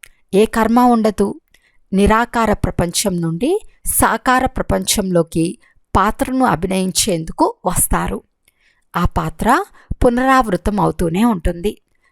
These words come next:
ప్రళయం ఎప్పుడూ జరగదు. మహాభారత యుద్ధంలో యాదవులు, కౌరవులు మరణించారని, కేవలం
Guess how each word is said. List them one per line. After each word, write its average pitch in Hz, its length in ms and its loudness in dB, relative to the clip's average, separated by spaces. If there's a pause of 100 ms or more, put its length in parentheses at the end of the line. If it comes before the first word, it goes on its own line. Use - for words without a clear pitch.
ప్రళయం 175 600 -2 (180)
ఎప్పుడూ - 340 0
జరగదు. - 540 -8 (640)
మహాభారత 240 640 2
యుద్ధంలో 180 640 2 (320)
యాదవులు, 196 720 2 (300)
కౌరవులు 170 600 2 (340)
మరణించారని, 190 1040 0 (360)
కేవలం 262 480 4